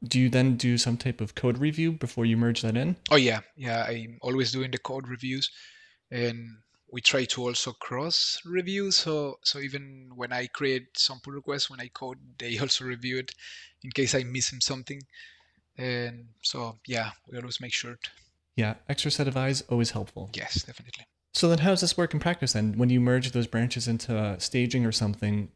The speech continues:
Speaker 1: does another GitHub action kick in to actually do the deploy so it's live on the staging server?
Speaker 2: Um, no, this is not automated yet. And so it's basically ready in the Docker registry. So it's just one command away that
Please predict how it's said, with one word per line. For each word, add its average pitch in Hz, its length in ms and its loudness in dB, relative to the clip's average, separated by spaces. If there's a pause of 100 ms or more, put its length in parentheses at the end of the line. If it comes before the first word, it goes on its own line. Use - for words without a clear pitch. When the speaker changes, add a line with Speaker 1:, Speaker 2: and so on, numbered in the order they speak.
Speaker 1:
does 113 180 6
another 117 420 8
GitHub 120 280 2
action 110 420 2
kick 123 240 0
in 117 160 8
to 117 160 0
actually 117 360 0
do 120 220 0
the 113 100 0
deploy 117 400 0
so 123 200 2
it's - 140 -2
live 113 280 2
on 113 80 4
the 113 60 4
staging 123 320 2
server? 165 280 0 (1080)
Speaker 2:
Um, 165 480 4
no, 160 220 8
this 165 200 2
is 151 100 -2
not 139 180 2
automated 131 600 -2
yet. 180 280 -2 (240)
And 135 800 -6 (180)
so 131 640 4 (320)
it's 143 160 -4
basically 135 800 2 (440)
ready 170 420 4
in 170 100 -6
the 156 80 2
Docker 170 340 2
registry. 175 500 0
So - 160 0
it's 135 160 -2
just 135 240 -4
one 135 240 -2
command 131 320 -6
away 117 360 -6
that 117 160 -10